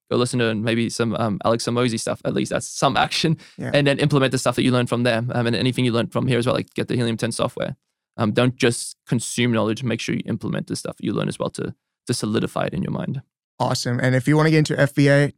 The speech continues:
Speaker 2: check out his coaching program. I joined the group to research for this 'cause I had no idea what F B A was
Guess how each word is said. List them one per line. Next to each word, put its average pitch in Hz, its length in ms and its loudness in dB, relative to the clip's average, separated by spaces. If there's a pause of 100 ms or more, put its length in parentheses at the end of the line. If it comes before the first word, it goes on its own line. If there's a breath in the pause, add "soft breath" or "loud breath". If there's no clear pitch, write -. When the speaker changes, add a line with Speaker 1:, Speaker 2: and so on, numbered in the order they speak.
Speaker 2:
check - 260 0
out 131 160 4
his 135 180 2
coaching 139 300 2
program. - 420 -2 (340 soft breath)
I 131 80 6
joined 135 220 4
the 135 60 4
group 135 300 4
to 131 100 2
research 127 400 2
for 147 160 2
this 143 180 4
'cause 120 100 -2
I 127 40 4
had 120 80 4
no 123 100 6
idea 120 200 4
what 131 120 0
F 131 160 0
B 127 140 2
A 123 80 4
was 120 280 2